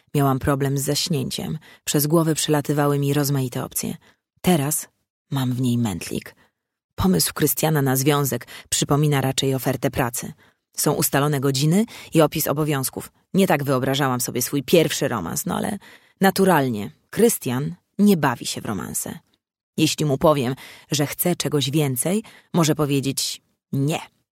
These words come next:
A to mnie martwi najbardziej, ponieważ nie chcę go stracić. Tyle tylko, że nie jestem pewna, czy nadaje się do bycia uległą.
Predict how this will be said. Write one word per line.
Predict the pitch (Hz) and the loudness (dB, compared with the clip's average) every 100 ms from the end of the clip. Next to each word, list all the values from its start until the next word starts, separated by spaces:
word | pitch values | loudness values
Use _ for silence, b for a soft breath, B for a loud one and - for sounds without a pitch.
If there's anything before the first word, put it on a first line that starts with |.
| _ _ - | _ _ -8
A | 147 | -6
to | - | 0
mnie | 151 147 | 2 4
martwi | 143 139 - 147 | 2 0 0 2
najbardziej, | 147 131 135 117 120 127 B B | 2 2 2 0 -2 -2 B B
ponieważ | - 143 143 143 - | 0 2 4 2 2
nie | 147 160 | 4 4
chcę | - - 95 | 4 -2 -2
go | - | -4
stracić. | - - - - - - _ _ _ _ _ _ _ _ | -4 -6 -8 -6 -8 -10 _ _ _ _ _ _ _ _
Tyle | - 180 160 | 0 2 2
tylko, | 170 - 165 B B B | 0 0 -2 B B B
że | 151 165 | 0 4
nie | 165 160 | 6 6
jestem | 165 - 151 | 4 2 0
pewna, | 143 165 135 131 | 2 2 2 -2
czy | 127 151 | -2 -2
nadaje | 147 143 151 139 113 | 0 2 2 2 0
się | - | -4
do | 107 113 | -4 -4
bycia | 123 127 | -4 -4
uległą. | 123 135 - - 170 | -6 -8 -8 -8 -8